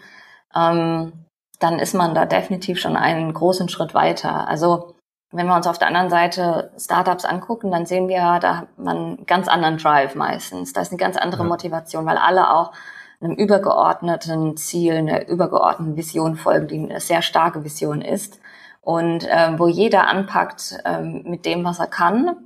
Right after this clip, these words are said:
Speaker 1: also wirklich auch auf eigene Kompetenzen und Fähigkeiten basierend und, äh, wo einfach jeder, äh, mit dem, was er einbringt, auch wichtig ist. Also wo man sich auch insgesamt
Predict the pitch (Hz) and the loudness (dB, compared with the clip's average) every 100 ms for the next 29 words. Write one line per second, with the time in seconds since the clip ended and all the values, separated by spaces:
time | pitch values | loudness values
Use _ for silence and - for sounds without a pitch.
0 | - _ _ _ _ 170 170 180 190 185 | -20 _ _ _ _ -6 2 2 2 2
1 | - 170 170 - - 190 185 180 175 175 | 2 2 2 0 2 2 2 -2 -2 -4
2 | 165 160 170 190 185 170 175 170 180 208 | -4 -2 -2 0 -4 -4 -4 -2 0 0
3 | 202 196 196 196 196 202 190 - 185 190 | 0 2 2 2 -2 -2 -4 -2 -2 0
4 | 190 202 202 - - - _ - 170 175 | 0 0 -4 -12 -20 -20 _ -2 0 2
5 | 175 170 170 175 170 165 - 170 175 180 | 0 2 2 4 2 2 -2 2 2 2
6 | 180 170 156 180 196 233 196 185 185 196 | 0 -6 2 4 6 6 4 6 4 2
7 | 208 - - 175 175 175 175 175 175 180 | 0 -2 0 2 0 -2 -4 -2 0 0
8 | - 175 190 175 160 196 208 175 - - | 0 0 -2 0 0 -2 -2 -4 -4 -2
9 | - - 160 170 165 165 160 165 180 180 | -2 -2 -2 0 -2 -2 -4 -4 -4 -4
10 | 170 165 | -2 -2